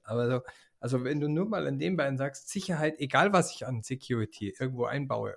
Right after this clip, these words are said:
oder an, an Features, der User muss immer, und selbst wenn es nur, ähm, äh, in, in zweiter Iteration oder irgendwie durch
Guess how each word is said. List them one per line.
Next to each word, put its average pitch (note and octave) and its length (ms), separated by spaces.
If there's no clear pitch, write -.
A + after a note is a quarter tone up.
oder G#2+ 220
an, G#2+ 180
an A2 100
Features, - 560
der C3 100
User D#3+ 360
muss D3 240
immer, F3+ 560
und D3 180
selbst F3 220
wenn F3 120
es E3 120
nur, E3 380
ähm, C#3 760
äh, A#2+ 640
in, C#3+ 160
in C3+ 180
zweiter E3+ 360
Iteration D3+ 720
oder B2 260
irgendwie D#3+ 320
durch D#3 420